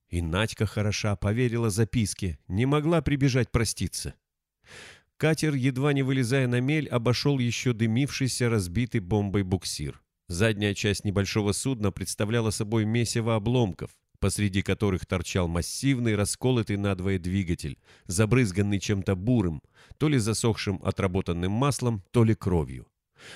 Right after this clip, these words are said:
Пожар на судне уже потушили, но из трюма выбивалась струйка дыма,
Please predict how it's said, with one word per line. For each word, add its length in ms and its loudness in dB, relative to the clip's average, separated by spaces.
Пожар 360 6
на 140 4
судне 360 2
уже 220 2
потушили, 800 0
но 200 2
из 160 0
трюма 300 4
выбивалась 540 2
струйка 480 2
дыма, 480 2